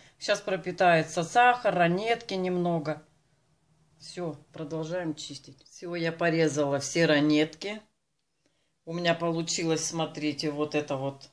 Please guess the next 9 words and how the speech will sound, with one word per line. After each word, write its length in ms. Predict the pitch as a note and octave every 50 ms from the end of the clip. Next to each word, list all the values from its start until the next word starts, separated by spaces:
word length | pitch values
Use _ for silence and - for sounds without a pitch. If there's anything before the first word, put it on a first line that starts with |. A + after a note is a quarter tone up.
| _ _
большая 640 | - - C3+ C3 - - - D3+ E3 F#3 G3 F#3+ G3
кастрюля 680 | G3+ F#3+ - - - - F3+ F3+ F3+ E3+ E3 E3 E3
и 280 | D#3+ - - F3 F#3 G3
вот 300 | E3+ D#3 D#3 D#3 D#3+ -
такой 420 | D3+ C#3+ - - D#3 E3 E3 E3
тазичек. 800 | E3 - C#3+ C#3 C#3 B2+ B2+ C3+ B2+ - - C#3 - - - _ _ _ _ _ _ _ _ _ _ _ _ _ _ _ _ _ _ _ _ _ _ _ _ _ _ _ _ _ _ _ _ _ _ _ _ _ _ _ _ _ -
И 100 | - F3+
обратите 600 | F#3 E3+ D#3+ F#3 F#3 F3+ F3+ G3+ G3 E3 - F#3
внимание, 800 | E3+ F3+ F3+ F3 F3 E3+ D#3+ D#3 D3+ D3 C#3+ C3+ C3+ C3+ C3+